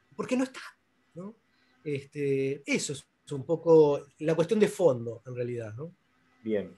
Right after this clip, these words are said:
Speaker 2: Em, a ver, eh, yo creo que, eh, va, por un lado yo decía,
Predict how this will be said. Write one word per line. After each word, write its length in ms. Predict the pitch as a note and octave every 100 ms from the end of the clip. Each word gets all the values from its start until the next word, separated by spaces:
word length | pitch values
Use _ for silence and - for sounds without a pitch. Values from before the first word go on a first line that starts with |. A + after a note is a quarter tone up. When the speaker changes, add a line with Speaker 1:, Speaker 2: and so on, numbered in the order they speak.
| _ -
Speaker 2:
Em, 680 | G#2 G#2 G2+ G2+ G2 G2 - _ _ _ -
a 120 | A2
ver, 320 | A2+ G2 - -
eh, 300 | G#2+ G#2 G2+
yo 240 | - F#3
creo 480 | G3 A3 A3+ A3+ - _ _ _ _ -
que, 360 | C#3+ D#3 E3+
eh, 680 | A#2 A2 A2 G#2+ G#2 G2 F#2+ - A#2+
va, 200 | B2 G#2
por 100 | A2+
un 80 | C#3+
lado 140 | G3 G3
yo 140 | G3
decía, 520 | F3+ F3 F#3 F#3 F#3+